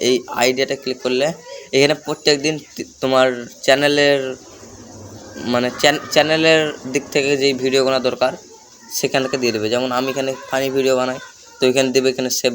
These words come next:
করলে এখানে যদি ভুল ভালো না লাগে তো ডিসকার্ড করে দিতে পারো, আর নাহলে সেভ, আমি সব সেভ করে নেবো। তিনটা করে দেবে প্রত্যেক দিন। তো এটা অনেক ভালো ট্রেন্ডিং, যেটা তোমার মোবাইল থেকে, তোমার,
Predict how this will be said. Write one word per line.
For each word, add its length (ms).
করলে 420
এখানে 260
যদি 140
ভুল 160
ভালো 220
না 140
লাগে 220
তো 60
ডিসকার্ড 640
করে 160
দিতে 160
পারো, 120
আর 100
নাহলে 160
সেভ, 180
আমি 180
সব 120
সেভ 220
করে 140
নেবো। 160
তিনটা 340
করে 160
দেবে 140
প্রত্যেক 400
দিন। 100
তো 80
এটা 200
অনেক 200
ভালো 180
ট্রেন্ডিং, 420
যেটা 220
তোমার 200
মোবাইল 240
থেকে, 200
তোমার, 220